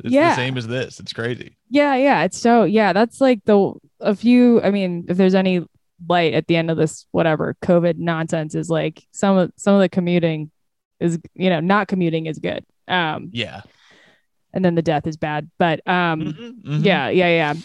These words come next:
Speaker 2: yeah. Um, well, very, very cool. I think you're also the, one of the first guests who does comedy full time, <laughs> which is so awesome. That's why I'm like, "Tell us more."
Speaker 1: <laughs>
Speaker 2: Um,
Speaker 1: I
Speaker 2: but
Speaker 1: mean,
Speaker 2: how
Speaker 1: I, I
Speaker 2: yeah.
Speaker 1: also, so I think, like, the,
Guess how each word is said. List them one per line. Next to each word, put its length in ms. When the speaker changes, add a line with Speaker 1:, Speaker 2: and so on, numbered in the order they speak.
Speaker 2:
yeah. 280
Um, 180
well, 220
very, 320
very 200
cool. 160
I 120
think 160
you're 100
also 220
the, 120
one 200
of 80
the 100
first 280
guests 340
who 300
does 600
comedy 680
full 160
time, 440
<laughs> 180
which 260
is 240
so 360
awesome. 600
That's 140
why 100
I'm 80
like, 180
"Tell 240
us 180
more." 540
Speaker 1:
<laughs> 40
Speaker 2:
Um, 520
Speaker 1:
I 40
Speaker 2:
but 60
Speaker 1:
mean, 100
Speaker 2:
how 100
Speaker 1:
I, 380
I 140
Speaker 2:
yeah. 100
Speaker 1:
also, 640
so 380
I 140
think, 320
like, 320
the, 320